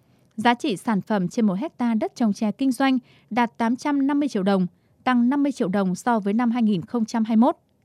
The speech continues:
An ninh chính trị được giữ vững, trật tự an toàn xã hội cơ bản được đảm bảo.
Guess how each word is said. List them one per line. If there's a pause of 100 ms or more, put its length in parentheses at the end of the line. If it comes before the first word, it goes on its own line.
(500)
An
ninh
chính
trị
được
giữ
vững, (340)
trật
tự
an
toàn
xã
hội
cơ
bản
được
đảm
bảo.